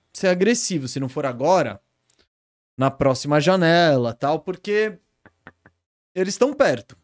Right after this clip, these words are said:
O Oeste tá aberto. Eu acho que, cara, e quem, quem acompanha o programa sabe,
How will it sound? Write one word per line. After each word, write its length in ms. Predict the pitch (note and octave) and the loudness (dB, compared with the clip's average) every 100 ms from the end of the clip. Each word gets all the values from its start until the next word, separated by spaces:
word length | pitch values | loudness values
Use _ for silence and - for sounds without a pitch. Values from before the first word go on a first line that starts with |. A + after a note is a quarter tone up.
| _ | _
O 140 | - D3+ | -2 2
Oeste 400 | D3+ D#3 - - | 2 2 -2 -2
tá 320 | F#3 F#3+ A3+ | 0 2 -2
aberto. 480 | A3 F3+ A#2 - _ _ _ _ _ _ _ _ _ _ _ - | 0 0 -2 -12 _ _ _ _ _ _ _ _ _ _ _ -2
Eu 180 | F3+ | 0
acho 220 | G#2+ A2 - | 0 -4 -8
que, 100 | D3+ | -4
cara, 400 | G#3+ B3 F#2+ - _ _ _ _ _ _ _ | 0 0 -2 -10 _ _ _ _ _ _ _
e 460 | C3+ D3 C#3+ G#2+ C3 | -2 0 -2 -4 -10
quem, 220 | - C#3 C3 | -6 -6 -6
quem 180 | C#3+ | -8
acompanha 400 | C3+ D3+ B2+ C3+ | -6 -6 -4 -4
o 40 | C3 | -2
programa 420 | C#3 C3+ C#3+ F3+ | -4 -4 -4 -4
sabe, 520 | - C#3+ C3 D#3 F#3 | -2 0 0 -2 -8